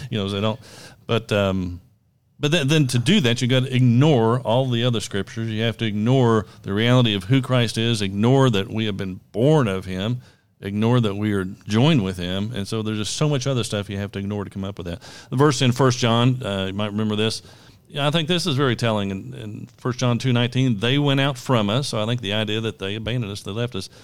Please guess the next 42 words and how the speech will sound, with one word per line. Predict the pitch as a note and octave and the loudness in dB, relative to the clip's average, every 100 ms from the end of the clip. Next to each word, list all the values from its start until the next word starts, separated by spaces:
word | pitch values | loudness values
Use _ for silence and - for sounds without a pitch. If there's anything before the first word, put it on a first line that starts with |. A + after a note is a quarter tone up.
| - - - | -20 -20 -16
"But | - B2+ B2 | -4 -4 2
they | B2+ | 2
were | B2+ C#3 | 4 4
not | C#3 C#3 D3 - | 4 2 0 0
of | D#3 D#3 | 0 2
us, | F2 F2 G#2 - | -2 -4 -6 -8
for | - G#2+ - | -4 -4 0
if | D#3 B2+ | -2 0
they | C#3 | 0
had | B2+ B2 | 2 2
been | A#2 | 0
of | A#2 D3+ A2 | 0 0 2
us, | A2 | 0
they | - G#2+ | -2 -2
would | G#2+ A#2 C3+ | 0 2 2
have | B2+ B2 | 2 2
continued | C3 A#2+ G2 A2 C3+ | 0 -4 -2 -2 0
with | A3 | 0
us. | A#2 E2+ - - - - _ - | 0 -6 -10 -20 -20 -20 _ -4
But | A#2+ | -2
that | A#2 - | -2 0
they | C3 D3+ | 0 2
went | C#3+ C3+ | 2 2
out, | D3+ B2 B2 - _ _ _ _ _ | 2 2 0 -6 _ _ _ _ _
they | A#2 A#2+ | 0 4
went | C#3+ D3+ | 4 4
out | A#2 A2 | 2 0
that | B2 C3+ | -2 0
they | B2 C3+ | 0 4
might | B2+ C3 | 4 2
be | B2 | 2
made | A#2+ A#2 A2+ | 2 2 2
manifest | A2 D#3+ C#3+ A2 G#2 A2 C3 | 2 2 2 0 0 0 0
or | |
revealed | C#3+ C3+ A2 G#2+ A2 | 0 2 2 2 0
that | A2 | -2
none | G#2+ B2 C#3 | 0 2 2
of | A#2 | 2
them | A2+ C3 | 4 2
were | D#3 | 2
of | F3+ G3+ | -2 -2
us." | E2+ - - | -4 -8 -14